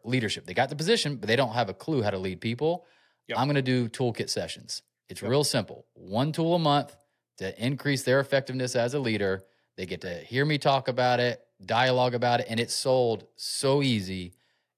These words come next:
Speaker 1: and so much faster that way. Just,
Speaker 2: Yeah.
Speaker 1: I didn't give them any other offers. I, "Here's what I'm spotting.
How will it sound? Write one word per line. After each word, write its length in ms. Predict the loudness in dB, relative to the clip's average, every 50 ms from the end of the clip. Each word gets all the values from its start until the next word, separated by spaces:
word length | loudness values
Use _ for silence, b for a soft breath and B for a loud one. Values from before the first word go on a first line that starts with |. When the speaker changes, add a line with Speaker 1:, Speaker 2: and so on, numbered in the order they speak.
| _ -14
Speaker 1:
and 140 | -8 -4
so 180 | -2 0 2 2
much 180 | 0 0 -2 -2
faster 320 | 0 0 0 -2 -2 -2
that 180 | -2 -2 -4 -6
way. 260 | -8 -10 -12 -14 -16 _
Just, 160 | -2 0 0 0
Speaker 2:
Yeah. 20 | -2 -6 _ _ -4
Speaker 1:
I 80 | -2
didn't 240 | 0 0 -2 -4 -4
give 140 | -2 0 0
them 60 | 2 2
any 160 | 4 4 6
other 160 | 6 6 6
offers. 400 | 4 4 0 -8 -10 -10 -12 -12 -12 _ _ _
I, 60 | -20 -18
"Here's 280 | -12 -2 0 0 2 2
what 100 | 2 2
I'm 100 | 2 0
spotting. 540 | 2 4 4 4 4 4 2 0 -2 -4